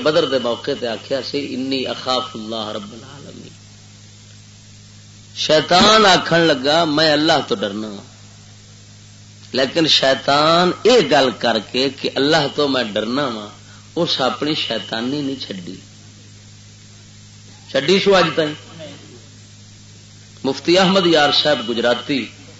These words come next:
رحمت اللہ تعالی علیہ، حکیم الامت،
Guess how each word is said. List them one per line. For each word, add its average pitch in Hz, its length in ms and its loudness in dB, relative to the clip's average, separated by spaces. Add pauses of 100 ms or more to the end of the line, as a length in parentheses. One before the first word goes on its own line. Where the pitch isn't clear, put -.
(300)
رحمت 165 420 0
اللہ 131 420 0
تعالی 120 320 -2
علیہ، 123 280 4 (840)
حکیم 143 340 -2
الامت، 143 380 0